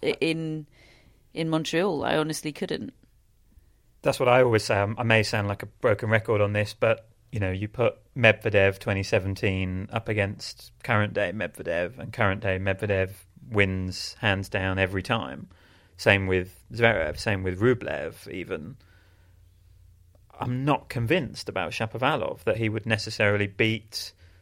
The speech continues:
Speaker 2: that first version of him that we saw come through. Uh, he is, he is more consistent generally because his ranking's gone up, but
Speaker 1: But he's also got scar tissue that he
Speaker 2: Big
Speaker 1: didn't
Speaker 2: time.
Speaker 1: have then. He was, he was fearless then.
Speaker 2: Mm.
Speaker 1: Um, and I'm not sure that what he's lost in the fearlessness he's gained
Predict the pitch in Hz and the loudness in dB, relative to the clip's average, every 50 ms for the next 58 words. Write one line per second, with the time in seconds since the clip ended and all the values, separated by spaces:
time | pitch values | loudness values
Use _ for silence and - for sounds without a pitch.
0 | _ _ _ _ - 110 101 - - - - - - 117 110 107 107 104 - - | _ _ _ _ 0 0 0 0 -4 -10 -6 2 4 6 6 6 4 2 -2 -8
1 | - 117 120 135 165 175 120 - - 87 85 - - 117 - 104 104 104 - - | -4 -2 2 2 2 2 0 -4 -8 -8 -10 -8 -8 -10 -10 -8 -8 -8 -8 -8
2 | 110 110 - - 113 107 107 107 107 - - - 113 113 113 110 - 160 180 170 | -10 -8 -4 -2 0 0 0 0 -2 -6 -6 -6 -6 -6 -6 -6 -2 0 2 4
3 | 117 110 - 147 156 147 127 131 160 - - - - 113 120 147 175 160 - 98 | 4 4 2 2 0 2 2 2 2 0 -4 -6 -4 -2 0 0 0 -2 -4 -6
4 | 87 85 98 - 107 - - 104 90 - - - 123 - 185 92 - - - 104 | -8 -8 -8 -10 -12 -8 -8 -8 -8 -10 -8 -8 -8 -8 -8 -12 -8 0 2 2
5 | 101 98 98 92 90 95 127 175 - - 107 - 107 101 98 95 - - - - | 2 2 0 -2 -2 -2 -2 -2 -6 -8 -4 -4 -4 -4 -4 -6 -8 -12 -14 -16
6 | - - - - - _ _ - 107 95 110 98 98 98 95 - 98 95 92 - | -20 -20 -20 -20 -20 _ _ -8 -4 0 2 2 2 0 -2 -4 -6 -8 -6 -4
7 | - 95 90 90 90 104 151 - - - - - 120 113 113 190 180 160 190 190 | -4 -2 0 0 0 0 -2 -2 -6 -8 0 4 6 6 6 4 2 -2 -2 -2
8 | 180 - 202 180 180 185 160 - - - 226 226 233 233 - 160 151 - - 135 | 0 -2 -2 0 0 0 -2 -2 0 0 2 2 2 0 -2 -6 -6 -6 -4 -4
9 | 127 139 143 160 - - - - 170 160 165 156 139 170 165 170 151 - 160 180 | -4 -6 -6 -10 -14 -14 -6 -4 -4 0 0 0 0 0 0 -2 -2 0 0 0
10 | 175 156 - - 175 165 160 165 165 160 160 175 160 165 165 - - - 180 185 | 0 -2 -2 0 0 0 2 0 -2 -6 -6 -6 -6 -8 -8 -8 -6 -6 -4 -4
11 | 175 175 170 - - - 202 208 190 156 143 - - - - 131 131 127 135 - | -4 -4 -6 -4 2 2 4 4 4 2 -2 -4 -6 -4 -4 -4 -2 -4 -6 -8
12 | 151 139 110 95 92 87 85 80 - - _ _ _ _ _ 160 156 151 151 147 | -6 -4 -4 -2 -2 -4 -6 -10 -14 -18 _ _ _ _ _ 0 2 2 2 2
13 | 147 147 151 151 156 156 165 175 175 - - - - - 190 180 175 175 175 147 | 0 0 0 0 0 -2 -2 -2 -4 -4 -4 -6 -4 -2 -2 0 0 -2 -4 -4
14 | - - - 165 175 160 160 151 - 175 175 170 170 - - - - - 170 156 | -6 -6 -4 -4 -4 -4 -4 -6 -4 -2 -2 -2 -2 -2 -8 -10 -8 -6 -6 -6
15 | 156 160 156 147 151 151 - - 175 165 170 156 156 - - 156 147 139 - - | -6 -6 -6 -6 -6 -8 -6 -4 -2 -2 -2 -2 -4 -4 -4 -4 -6 -6 -6 -8
16 | 160 147 - - - - 156 147 147 151 147 147 147 139 - | -10 -10 -10 -8 -2 -2 0 0 0 -2 -4 -6 -8 -10 -12